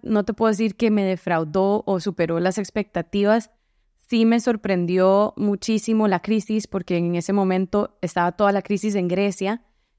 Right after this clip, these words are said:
y me tocó ver huelgas, siempre una queja. Y vos te imaginas, o sea, viniendo de Latinoamérica, que Europa está mil veces más avanzado. Y no fue así. Viví una crisis, de, o sea, no la viví yo, pero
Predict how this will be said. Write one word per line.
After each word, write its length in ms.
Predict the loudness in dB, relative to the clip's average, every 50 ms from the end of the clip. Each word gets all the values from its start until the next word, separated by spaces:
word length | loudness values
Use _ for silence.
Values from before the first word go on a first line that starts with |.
| _ _
y 240 | _ -2 0 0 0
me 100 | 0 0
tocó 260 | -2 -4 -4 -2 0
ver 200 | 2 2 2 2
huelgas, 680 | 0 0 0 2 2 2 2 2 4 2 2 2 0 -2
siempre 400 | -2 -4 -4 -4 -4 _ -4 -2
una 200 | 0 0 -2 -2
queja. 500 | _ -2 -2 -2 -2 -4 -6 -8 -8 -10 _ _ _ _ _ _ _ _
Y 100 | 0 0
vos 240 | 2 2 2 0 0
te 60 | 0
imaginas, 560 | 2 2 2 2 0 0 0 0 0 -2 -2
o 20 | -2
sea, 200 | -2 0 0 0
viniendo 340 | 0 0 -2 0 2 2
de 60 | 2 2
Latinoamérica, 600 | 2 0 0 0 0 0 0 -2 -2 -4 -4 -4
que 80 | -2
Europa 240 | -2 -2 -2 -4 -4
está 160 | -4 -2 0
mil 300 | 0 2 2 0 0 0
veces 260 | 0 -2 -4 -2 -2
más 200 | -2 -2 -2 -2 -4
avanzado. 600 | -4 -6 -6 -4 -2 0 0 0 0 -2 -6 _ _ _ _ _ _ _ _ _ _ _ _
Y 300 | -4 -2 0 0 0 0
no 180 | 0 0 -2 0
fue 100 | 0 0
así. 400 | -2 0 0 -2 -2 -2 -6 -14 _ -6
Viví 360 | -2 -2 0 0 0 0 0
una 220 | 0 0 -2 -2
crisis, 640 | -2 -2 -2 -2 -2 -2 -2 -4 -4 -4 -6 -12 _ _ _ _ _
de, 180 | -12 -10 -6 -6
o 60 | -4
sea, 140 | 0 2 2
no 120 | 2 4 4
la 100 | 2 2
viví 240 | 0 0 -2 -2 2
yo, 200 | 2 2 2 2
pero 300 | 0 -2 -2 -2 -6